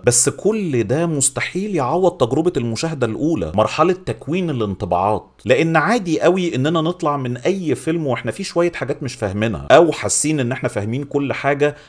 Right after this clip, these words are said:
بس لما نتفرج مرة تانية وتالتة ورابعة وخمسة نلاقي الموضوع بيتحسن. طالما في الاساس مبسوط، الاضافات بتكون شيء كويس. بس انا بكل تأكيد ما اقدرش اقول ان انا طلعت من التجربة الأولى لمشاهدة فيلم تينت وأنا مبسوط،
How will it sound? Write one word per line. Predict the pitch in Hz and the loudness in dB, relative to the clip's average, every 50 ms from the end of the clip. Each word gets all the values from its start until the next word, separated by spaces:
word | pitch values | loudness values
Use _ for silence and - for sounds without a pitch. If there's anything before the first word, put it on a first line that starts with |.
| - - | -4 -2
بس | 92 98 - - | 0 0 2 2
لما | 110 101 95 98 95 | 2 2 2 2 0
نتفرج | 98 92 - - - 156 170 160 147 131 110 | -2 -2 -2 2 4 4 4 6 4 4 4
مرة | 117 117 131 135 - 110 | 4 2 2 4 4 2
تانية | 104 - 127 135 139 120 107 | 2 2 0 0 2 0 0
وتالتة | 95 90 - 135 135 131 - 117 98 | -2 0 -2 -2 -2 0 0 0 0
ورابعة | 92 101 120 120 117 101 104 | 4 4 4 6 6 4 4
وخمسة | 92 - - 139 139 135 - - 139 127 - - - - - | 4 2 0 -2 -2 -2 2 2 2 2 2 -4 -14 -10 -4
نلاقي | 90 95 104 127 147 - 131 | 0 2 2 2 2 2 0
الموضوع | 117 107 98 92 90 120 131 | 0 0 0 0 2 2 0
بيتحسن. | 123 101 104 95 92 - - - 135 127 - - - 87 76 73 71 - | 2 0 -2 -4 -4 -4 -4 -6 -4 -2 -2 -2 -2 -4 -6 -6 -2 4
طالما | 120 113 120 156 185 202 | 4 6 6 6 6 4
في | 196 - | 2 2
الاساس | 160 - - 107 - - 170 170 - 156 | 0 0 2 0 2 4 2 2 2 2
مبسوط، | 139 117 - - - - 170 180 180 180 - - 107 | 0 0 2 2 2 2 2 2 0 -2 -2 -2 -2
الاضافات | 107 92 104 - - - - 170 - 135 | -2 0 0 0 0 2 0 0 0 -2
بتكون | - - - 139 143 139 | -6 -4 -4 -6 -6 -4
شيء | - - 147 147 - | -4 -4 -4 -6 -6
كويس. | - - 113 113 117 117 92 71 - - - - - - - | -6 -2 0 2 2 2 0 -4 -6 -6 -6 -6 -6 -6 -4
بس | - - - | -4 -2 2
انا | 135 135 | 2 0
بكل | - - 160 151 143 | 2 2 2 2 2
تأكيد | 131 120 98 - - 143 123 | 2 0 -2 0 -2 -4 -2
ما | 120 107 | -2 0
اقدرش | 101 117 139 143 - - | 4 4 4 4 2 -2
اقول | 117 101 117 120 | -2 0 0 0
ان | 110 110 | 0 -2
انا | 113 120 | -2 -4
طلعت | 113 - - 113 110 - 117 | -4 0 0 0 0 0 -2
من | 104 95 95 | -4 -4 -4
التجربة | 90 - 101 82 95 131 160 165 160 | -4 -6 -4 0 4 4 6 6 6
الأولى | 143 - - 120 113 104 | 4 4 0 0 0 0
لمشاهدة | 98 95 85 - 123 127 123 117 | -2 -2 -6 -6 -6 -6 -6 -6
فيلم | - - - 120 117 107 | -6 -6 -6 -6 -6 -4
تينت | - - 117 110 104 - 104 | -4 -2 -2 -4 -4 -2 0
وأنا | 104 92 | 0 0
مبسوط، | 85 78 69 - - - 67 | 0 -4 -4 -6 -6 -6 -6